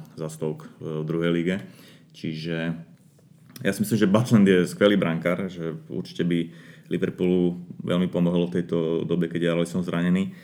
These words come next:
Ale takisto aj podľa mňa asi on, eh, keďže je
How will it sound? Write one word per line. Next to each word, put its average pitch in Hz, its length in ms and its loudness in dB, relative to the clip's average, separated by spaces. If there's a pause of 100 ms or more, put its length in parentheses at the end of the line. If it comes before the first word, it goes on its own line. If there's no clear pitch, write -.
(500)
Ale 82 500 0 (560)
takisto 101 320 0
aj 92 160 4
podľa 95 180 0
mňa 92 140 2
asi 92 240 -2
on, 98 360 2 (200)
eh, 82 320 0 (280)
keďže 92 280 -2
je 90 240 4